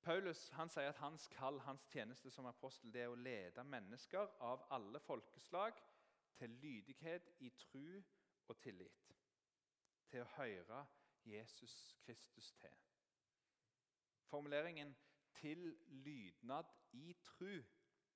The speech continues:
den er verdt å stoppe opp for. For dette er evangeliets, de gode nyhetene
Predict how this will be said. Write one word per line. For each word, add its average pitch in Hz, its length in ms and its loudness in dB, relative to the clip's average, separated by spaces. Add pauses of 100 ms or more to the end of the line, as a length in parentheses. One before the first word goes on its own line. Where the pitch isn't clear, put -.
(800)
den 131 220 -2
er 113 160 -4
verdt - 240 -8
å 107 60 -14
stoppe 98 280 -8
opp - 200 -10
for. - 180 -14 (720)
For - 160 -8
dette - 480 -4 (420)
er 113 220 -4
evangeliets, 113 960 -6 (2250)
de 120 140 -4
gode 110 400 -8
nyhetene 113 560 -6